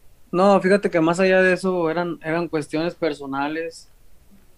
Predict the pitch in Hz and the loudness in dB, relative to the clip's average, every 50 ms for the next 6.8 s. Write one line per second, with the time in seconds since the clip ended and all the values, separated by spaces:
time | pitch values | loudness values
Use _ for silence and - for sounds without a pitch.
0 | - - - - - - - - - - - - 143 139 139 135 131 127 127 127 | -20 -20 -20 -20 -20 -20 -20 -20 -20 -12 -4 -2 0 0 2 2 2 0 0 0
1 | 127 127 123 123 120 120 120 120 120 117 117 117 - - 127 127 127 127 127 120 | -2 -2 -2 -4 -4 -6 -6 -6 -8 -8 -8 -8 -8 -6 -6 -4 -4 -6 -6 -6
2 | - 131 131 139 139 139 135 135 131 127 123 123 120 123 120 - - - - - | -2 -2 0 0 2 0 0 0 -2 -2 -4 -8 -10 -12 -18 -20 -20 -20 -20 -20
3 | - - - - - - - - _ - - - - - - - - - _ - | -20 -20 -20 -20 -20 -20 -20 -20 _ -20 -20 -20 -20 -20 -20 -20 -20 -20 _ -20
4 | - - - _ - - - 147 147 147 143 143 139 139 135 135 127 127 127 123 | -20 -20 -20 _ -20 -8 -2 2 2 4 4 4 4 2 2 0 -2 -2 -4 -6
5 | 127 131 131 - - - 92 92 92 - - - - - 127 131 135 139 139 135 | -8 -10 -12 -12 -12 -12 -14 -14 -14 -14 -16 -16 -10 -8 -4 -2 0 0 0 0
6 | 139 143 139 135 135 135 139 139 135 131 131 127 127 131 131 | 0 -2 -2 -2 -2 -2 -2 0 0 -2 -2 -4 -8 -10 -14